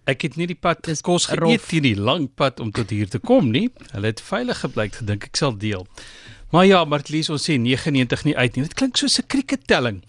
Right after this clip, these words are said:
Speaker 1: Nou, tussen Suid-Afrika en Australië ken ons van bekers. Australië met hulle ses krieket wêreldbekers,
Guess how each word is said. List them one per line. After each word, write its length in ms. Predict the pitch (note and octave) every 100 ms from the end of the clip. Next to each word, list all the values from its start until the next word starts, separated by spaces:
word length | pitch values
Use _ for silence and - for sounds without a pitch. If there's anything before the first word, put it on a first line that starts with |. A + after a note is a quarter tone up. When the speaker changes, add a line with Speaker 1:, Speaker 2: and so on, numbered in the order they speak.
| - - - - -
Speaker 1:
Nou, 240 | G3+ - _ _
tussen 280 | B3+ D4 C#4
Suid-Afrika 720 | C#4+ B3+ - E3+ - F#3 F3+
en 80 | E3+
Australië 680 | D3 - C3 A2+ F#2+ F#2+ G2 _ _ -
ken 280 | G3 F3 E3
ons 300 | C3+ B2 -
van 200 | A#2+ G2+
bekers. 500 | G2 F2 - - -
Australië 500 | G#2+ - C3+ B2 C3
met 140 | B2 A2+
hulle 140 | G2+
ses 320 | - C#3+ C3
krieket 340 | - C#3 C3 A#2
wêreldbekers, 800 | B2 C3+ A2 C3 A#2 C3 -